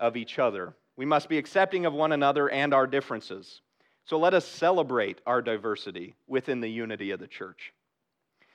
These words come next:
It's not just acceptance and tolerance, though, of each other. That's not what he's getting at. It's not just acceptance and tolerance of each other and our, our different gifts. We're called to something greater. And in verses twenty-one through twenty-six,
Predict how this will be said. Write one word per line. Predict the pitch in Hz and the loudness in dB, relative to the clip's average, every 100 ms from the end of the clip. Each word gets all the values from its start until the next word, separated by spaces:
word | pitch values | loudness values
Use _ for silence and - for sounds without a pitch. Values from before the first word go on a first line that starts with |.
| _ | _
It's | 151 143 | -6 0
not | 208 190 | 2 2
just | 175 165 | 0 -4
acceptance | - - 175 175 147 | -4 0 2 0 -6
and | 123 | -8
tolerance, | - 170 185 139 113 - | 0 2 2 0 -4 -2
though, | 110 113 113 - - | 0 2 0 -8 -2
of | 131 | 0
each | 123 - | -2 -2
other. | 104 101 117 | -2 0 0
That's | 127 | -2
not | 165 156 143 | 2 0 2
what | 135 | -2
he's | 131 120 | -2 -6
getting | 143 135 113 | -4 -2 -2
at. | 110 | -2
It's | - | -2
not | 139 | -4
just | 135 - 120 | -4 -8 -10
acceptance | - 170 160 151 127 | -4 -2 -2 -6 -10
and | 113 | -12
tolerance | - 147 139 120 104 | -6 -2 0 -2 -4
of | 104 | -8
each | 98 - | -8 -4
other | 104 101 | -4 -4
and | 98 | -6
our, | 92 87 _ - - | -8 -8 _ -20 -10
our | 98 | -6
different | 101 123 107 85 | -6 -6 -8 -10
gifts. | 92 92 - - _ _ _ _ _ _ | -12 -12 -12 -20 _ _ _ _ _ _
We're | 131 | -8
called | - 175 165 | 2 2 2
to | 175 | -2
something | 156 135 127 104 | -2 -2 -4 -4
greater. | 98 98 85 87 _ _ _ _ _ _ _ _ _ | -2 -2 -4 -14 _ _ _ _ _ _ _ _ _
And | 127 | -4
in | 135 | -4
verses | 143 165 156 131 | -2 -4 -4 -12
twenty-one | - 190 185 156 160 156 | -6 -2 0 2 2 0
through | - 131 | -4 -8
twenty-six, | 165 151 156 - 156 120 - | -4 -2 -4 -2 0 0 0